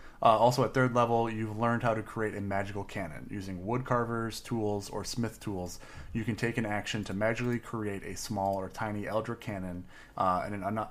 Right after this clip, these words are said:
unoccupied space, uh, on a horizontal surface within five feet of you.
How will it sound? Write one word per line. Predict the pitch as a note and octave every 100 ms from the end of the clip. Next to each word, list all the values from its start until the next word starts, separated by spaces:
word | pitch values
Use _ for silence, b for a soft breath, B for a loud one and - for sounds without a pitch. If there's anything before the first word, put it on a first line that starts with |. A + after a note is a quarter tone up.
| -
unoccupied | A#2 A#2+ A2 B2 A2 G#2
space, | - G#2+ G2 G2 - -
uh, | F#2+ F2 F2 F2 - - -
on | G2
a | F2+
horizontal | - G#2+ G#2 G2+ G2+ G2 G2+ G2 G2
surface | - F3 C#3+ E3 D3+
within | C3+ A#2
five | B2 A2
feet | A2+
of | F#2+
you. | F#2+